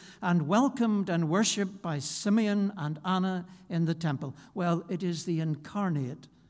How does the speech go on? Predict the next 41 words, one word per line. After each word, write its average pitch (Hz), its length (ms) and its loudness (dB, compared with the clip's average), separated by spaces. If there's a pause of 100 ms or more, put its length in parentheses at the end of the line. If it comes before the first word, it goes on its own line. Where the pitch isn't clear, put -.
(140)
Son 160 340 -4
of 139 140 -8
God. 135 420 -8 (3500)
Who 202 100 4
is 180 180 4
it 170 80 2
we 165 120 0
see 180 240 -2
debating 165 520 0
amongst 160 400 0
the 165 100 -4
teachers 170 540 -4
and 151 140 -4
the - 100 -10
elders 165 440 0
in 165 60 0
the 147 100 -2
Jerusalem 160 560 -2
temple 170 500 -2 (300)
when 170 120 0
he 170 80 4
was 160 160 0
twelve 175 360 0
years 160 380 0
old? 185 340 2 (200)
Well, 175 260 0
it 175 160 -4
is 175 160 -2
the 180 80 0
incarnate 170 640 0
Son. 160 460 -2 (540)
Increasing 202 640 2
in 190 160 4
wisdom 190 400 2
and 190 140 -2
stature, 185 560 -2
favor 185 320 -2
with 185 240 -4
God 185 260 0
and 185 160 2
man, 180 480 2